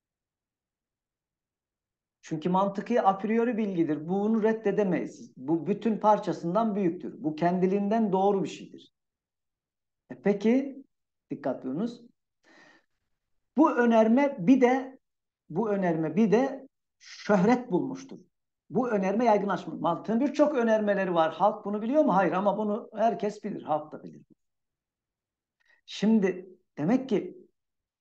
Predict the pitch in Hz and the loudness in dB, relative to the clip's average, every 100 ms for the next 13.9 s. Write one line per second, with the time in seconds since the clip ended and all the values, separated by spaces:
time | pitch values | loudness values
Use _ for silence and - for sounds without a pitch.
0 | _ _ _ _ _ _ _ _ _ 196 | _ _ _ _ _ _ _ _ _ 4
1 | 180 180 226 220 269 277 202 190 190 196 | 4 6 4 6 4 4 4 6 4 4
2 | 202 214 269 302 - 151 151 170 175 147 | 2 2 2 0 -2 -2 -2 -4 -4 -2
3 | 160 - 185 185 214 240 240 165 131 147 | -2 0 0 0 -2 -4 -4 -6 -4 -2
4 | 175 180 180 180 269 262 196 185 180 226 | 2 4 4 2 0 0 0 2 0 -2
5 | 277 277 _ _ - 139 139 156 156 170 | -4 -6 _ _ -8 -6 -4 -2 -2 -2
6 | - - 160 156 - - - 147 165 160 | -4 -2 -2 -2 -6 -12 -8 -6 -4 -2
7 | 175 254 311 302 - _ _ _ _ _ | 0 0 0 -6 -16 _ _ _ _ _
8 | _ _ _ _ _ _ 156 180 180 - | _ _ _ _ _ _ 0 0 0 2
9 | 208 208 220 226 220 233 214 202 240 220 | 2 4 4 4 4 4 4 4 4 2
10 | 165 - - _ _ _ _ _ _ _ | -2 -6 -14 _ _ _ _ _ _ _
11 | _ _ _ _ - 180 190 - 285 277 | _ _ _ _ -2 0 0 2 6 8
12 | 254 220 233 - 226 208 202 202 190 196 | 8 6 0 0 0 4 4 4 2 0
13 | 156 - - 127 123 110 95 90 - | 0 -4 -12 -14 -14 -14 -14 -16 -18